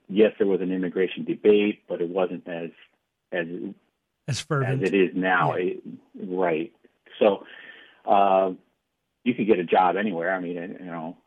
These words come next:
Speaker 1: in L A, there's plenty of jobs. You, you can do whatever you want. You can go to whatever school you want,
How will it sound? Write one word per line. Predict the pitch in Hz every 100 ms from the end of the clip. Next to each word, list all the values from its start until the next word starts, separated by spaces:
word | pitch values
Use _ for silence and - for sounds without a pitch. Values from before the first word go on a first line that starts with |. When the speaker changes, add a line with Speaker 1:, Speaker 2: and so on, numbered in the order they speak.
| _ 85
Speaker 1:
in | 87
L | 90 90
A, | 98 90
there's | 87 -
plenty | 87 87
of | 78
jobs. | 85 85 85 85
You, | 80 82 - 85 78 78 90
you | 87
can | 90
do | 87
whatever | 85 85 85
you | 78
want. | 85 135 123 90 90 - _ -
You | 82
can | 90
go | 85
to | 82
whatever | 85 85 78 -
school | - 147 131
you | 87
want, | 82 82 82